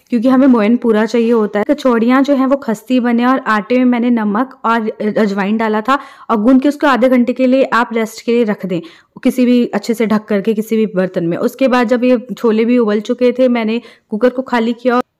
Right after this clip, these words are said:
उसमें मैंने तेल डाला, तेज पत्ता, जीरा, हींग ये सब डाला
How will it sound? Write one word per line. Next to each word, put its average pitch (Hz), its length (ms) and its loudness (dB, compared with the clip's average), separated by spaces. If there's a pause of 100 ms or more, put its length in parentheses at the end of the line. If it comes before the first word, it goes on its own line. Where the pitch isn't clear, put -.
(220)
उसमें 269 240 2
मैंने 269 160 4
तेल 247 320 0
डाला, 247 220 2
तेज 233 300 -4
पत्ता, 240 420 -4
जीरा, 220 460 0
हींग 220 360 -2
ये 214 100 0
सब 208 240 -8
डाला 202 420 -2